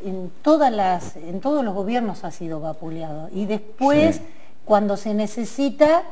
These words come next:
Speaker 1: se lo ensalza como diciendo, "Salimos adelante por el campo".
Speaker 2: No, yo voy a decir lo que nosotros nos comprometemos y lo que nosotros entendemos. Em,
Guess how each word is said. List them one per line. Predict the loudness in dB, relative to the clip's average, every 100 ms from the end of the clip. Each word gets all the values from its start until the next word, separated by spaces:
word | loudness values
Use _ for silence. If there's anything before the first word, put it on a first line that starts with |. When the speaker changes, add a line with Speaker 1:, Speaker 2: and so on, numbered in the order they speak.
| -10 -10 -10
Speaker 1:
se | -4 -2
lo | 0
ensalza | 0 0 2 6 6 6 2 2
como | 0
diciendo, | -2 0 0
"Salimos | 2 0 2 0 0 0
adelante | 0 2 4 4 2 -4
por | -6
el | -6 -4
campo". | 0 0 0 -8 -10 0
Speaker 2:
No, | 0 0
yo | 2 4
voy | 4
a |
decir | 4 2 2
lo | 0 0
que | 0
nosotros | 0 4 6 6
nos | 2 0
comprometemos | -4 -2 -2 2 6 6 6 0
y | -2
lo | -2
que | -2
nosotros | -2 -2 -2 -2
entendemos. | -2 0 0 0 -2 -4 -8 -10 -10 -10 -12 -10 -10 4 8
Em, | 8 8 2 0